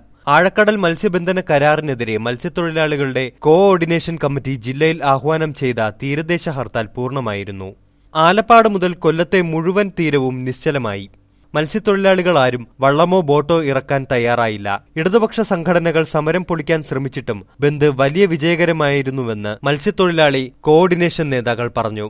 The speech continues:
സമരം നടത്തിയ മത്സ്യത്തൊഴിലാളികൾ വിവിധ സ്ഥലങ്ങളിൽ പ്രകടനം നടത്തി. തൊഴിലാളി കോൺഗ്രസ് ജില്ലാ പ്രസിഡന്റ് ബിജു ലൂക്കോസ്, നേതാക്കളായ ജോർജ് ഡി കാട്ടിൽ, ബാബു ജോർജ്, നാസറുദ്ദീൻ, പി ആർ സുൽഫി, അലക്സാണ്ടർ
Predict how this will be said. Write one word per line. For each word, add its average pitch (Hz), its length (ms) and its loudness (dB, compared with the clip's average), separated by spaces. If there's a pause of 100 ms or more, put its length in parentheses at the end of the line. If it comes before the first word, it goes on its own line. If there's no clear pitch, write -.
(160)
സമരം 208 460 2
നടത്തിയ 196 420 2
മത്സ്യത്തൊഴിലാളികൾ 156 920 0 (440)
വിവിധ 175 280 0
സ്ഥലങ്ങളിൽ 156 540 2
പ്രകടനം 151 520 0
നടത്തി. 117 320 -4 (320)
തൊഴിലാളി 190 500 6
കോൺഗ്രസ് 170 520 0
ജില്ലാ 147 340 0
പ്രസിഡന്റ് 143 600 -4
ബിജു 151 340 -2
ലൂക്കോസ്, 131 520 -2 (160)
നേതാക്കളായ 160 600 4 (260)
ജോർജ് 175 460 2
ഡി 165 220 -2
കാട്ടിൽ, 127 380 -2 (300)
ബാബു 165 480 6
ജോർജ്, 127 420 -2 (280)
നാസറുദ്ദീൻ, 156 720 0 (260)
പി 190 200 0
ആർ 208 140 8
സുൽഫി, 147 440 -4 (400)
അലക്സാണ്ടർ 185 680 4